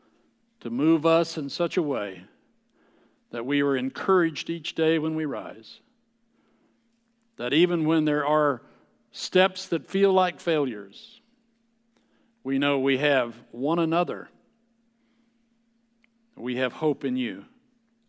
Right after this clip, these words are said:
So, Lord, we cast our cares upon you because we know you care for us. And we ask today that whatever this week may hold for us, that you will be our strength, our defender,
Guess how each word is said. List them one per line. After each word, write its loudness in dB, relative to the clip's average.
So, -4
Lord, 2
we -2
cast 0
our 0
cares 0
upon -4
you -4
because -12
we -8
know -6
you -6
care -8
for -10
us. -18
And -6
we 8
ask 6
today 6
that -2
whatever 2
this 2
week -2
may 2
hold 0
for -2
us, -6
that -8
you -2
will 0
be 4
our 2
strength, -6
our -4
defender, 0